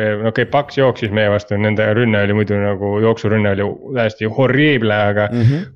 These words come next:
Speaker 1: aga sa mõtled, nagu Ramsey jooksumäng on nagu paberil veel hullem, nagu, et sa Paksi puhul nagu veits nagu, sa nagu mõtlesid, come on, nagu hak-, hakake jooksma lihtsalt. Aga sa vaatad Ramsey, mõtled, te ei jooksegi nagu, te lihtsalt ei jooksegi, te olete
Speaker 2: Mhm.
Speaker 1: <laughs> lihtsalt nii halvad.
Speaker 2: Jaa,
Speaker 1: Et nagu
Speaker 2: aga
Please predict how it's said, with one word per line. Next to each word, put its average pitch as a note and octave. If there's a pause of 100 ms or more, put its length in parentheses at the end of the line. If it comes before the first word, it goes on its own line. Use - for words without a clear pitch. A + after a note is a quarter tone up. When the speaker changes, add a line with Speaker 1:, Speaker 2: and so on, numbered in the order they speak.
Speaker 1:
aga A#2
sa A#2+
mõtled, C#3
nagu A2
Ramsey B2+
jooksumäng A#2
on G#2
nagu F#2+
paberil A2+
veel B2+
hullem, G2+
nagu, F#2+
et G2+
sa A#2 (280)
Paksi D#3
puhul A#2
nagu A2
veits D3
nagu, G#2+ (400)
sa B2+
nagu B2+
mõtlesid, D3+
come B2
on, G2+
nagu G2
hak-, A#2+
hakake -
jooksma G2
lihtsalt. - (180)
Aga A2
sa C3+
vaatad D#3
Ramsey, C3
mõtled, G#2 (400)
te C#3
ei C3
jooksegi A2+
nagu, G#2
te D#3+
lihtsalt F3
ei F#3+
jooksegi, F#3+
te F#3
olete G3+
Speaker 2:
Mhm. B3
Speaker 1:
<laughs> -
lihtsalt F#3+
nii B3
halvad. D3+ (600)
Speaker 2:
Jaa, D3
Speaker 1:
Et -
nagu C#3+
Speaker 2:
aga B2